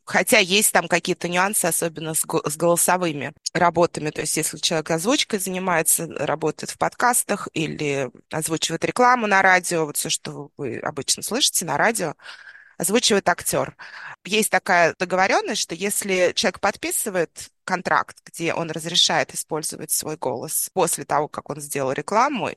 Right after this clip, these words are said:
и потом его голос может сгенерировать все, что хочешь, то тогда пожалуйста. Если актер против, то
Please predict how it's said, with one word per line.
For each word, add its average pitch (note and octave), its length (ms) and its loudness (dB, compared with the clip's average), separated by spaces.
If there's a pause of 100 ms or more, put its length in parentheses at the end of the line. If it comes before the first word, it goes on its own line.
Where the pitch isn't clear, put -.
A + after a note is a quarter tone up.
(120)
и C#3+ 460 -8
потом G3+ 280 0
его E3 180 -2
голос D#3+ 300 0
может D#3 300 -4
сгенерировать D#3+ 840 -4 (720)
все, - 160 0
что D#3+ 200 0
хочешь, - 340 -2 (640)
то G3+ 100 4
тогда A3 240 6
пожалуйста. E3+ 520 4
Если F#3+ 180 2
актер A#3+ 260 2
против, A#3+ 540 2
то F3 320 -4